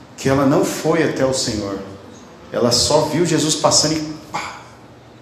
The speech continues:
pegou. Amém, igreja do Senhor? Sabe, cê, sabe quando alguém passa por você e você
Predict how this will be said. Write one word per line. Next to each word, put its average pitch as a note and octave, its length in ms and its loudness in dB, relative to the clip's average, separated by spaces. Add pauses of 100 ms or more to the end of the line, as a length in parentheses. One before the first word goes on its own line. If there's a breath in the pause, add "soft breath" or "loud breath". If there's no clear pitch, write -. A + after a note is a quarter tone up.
(120)
pegou. A2+ 440 2 (1300)
Amém, A#2+ 300 2
igreja - 240 2
do - 80 -6
Senhor? - 240 -8 (1200)
Sabe, D#3 420 2 (100)
cê, - 260 -4
sabe F3 260 4
quando C#3 180 2
alguém B2+ 280 0
passa B2+ 240 0
por B2 140 -2
você A#2 240 -2
e - 20 4
você A#2+ 200 -4